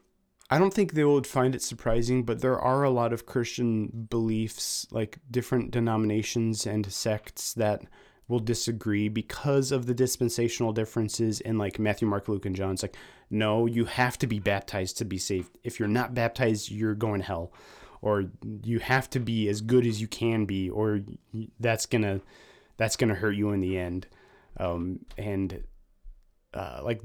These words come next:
a lot of different things, you know, a lot of different people, you know, "You have to be in our specific church or you won't actually be saved." Um,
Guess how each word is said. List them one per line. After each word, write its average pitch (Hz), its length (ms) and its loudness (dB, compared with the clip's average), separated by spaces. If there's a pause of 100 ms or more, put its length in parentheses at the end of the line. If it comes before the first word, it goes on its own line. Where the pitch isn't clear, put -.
(100)
a 135 80 4
lot 127 280 4
of 123 100 4
different 107 340 -4
things, 95 340 -2
you 127 100 4
know, 113 160 4
a 110 60 4
lot 127 160 6
of 113 140 -4
different 117 280 -2
people, 107 440 0
you 104 100 0
know, 95 140 -2
"You 107 160 0
have 117 260 0
to 127 100 -2
be 120 200 2
in 110 240 0
our 110 160 0
specific - 760 0
church - 380 0
or 110 260 0
you 120 180 2
won't 110 360 0
actually 110 500 -2
be 92 160 -4
saved." 92 540 -8 (1080)
Um, - 400 -12